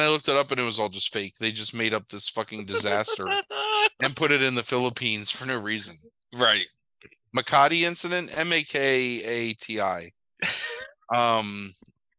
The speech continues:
Speaker 1: they talk about, like, "Oh, there was all this poisonous gas, and these
Speaker 2: Mm-hmm.
Speaker 1: indilige-, in-,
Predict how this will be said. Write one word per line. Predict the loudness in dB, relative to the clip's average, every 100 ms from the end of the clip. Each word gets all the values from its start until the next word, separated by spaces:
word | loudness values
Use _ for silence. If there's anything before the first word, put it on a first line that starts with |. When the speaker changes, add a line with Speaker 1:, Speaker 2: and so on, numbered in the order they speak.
| -2
Speaker 1:
they | 0
talk | 4 2
about, | 2 0
like, | 0 2
"Oh, | 2
there | 2 -4
was | -4
all | -6
this | -6
poisonous | -8 -6 -6 -4 -6
gas, | -2 -2 -2 -4
and | -6 -10
these | -14 -6 -4 -4 _
Speaker 2:
Mm-hmm. | -8 -6 -6
Speaker 1:
indilige-, | -2 -2 2 2 4 4 2 0 -4
in-, | -2